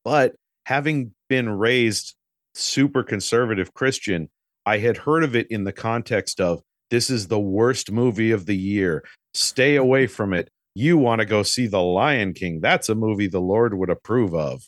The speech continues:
So needless to say, I sort of had this prejudice against it. I saw it, you know, come up in the T V guide, and I was like, "Oh, that's the worst movie of the year. I don't wanna go anywhere near that." Little did I know, it instantly became my favorite movie. Like,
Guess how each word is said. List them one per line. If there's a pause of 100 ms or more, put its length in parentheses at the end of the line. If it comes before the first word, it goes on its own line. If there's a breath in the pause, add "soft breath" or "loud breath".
(120)
So (160)
needless
to
say,
I
sort
of
had
this
prejudice
against
it.
I
saw
it, (200)
you
know,
come
up
in
the
T
V
guide,
and
I
was
like,
"Oh, (420)
that's
the
worst
movie
of
the
year.
I
don't
wanna
go
anywhere
near
that." (440)
Little
did
I
know, (200)
it (120)
instantly
became
my
favorite
movie.
Like,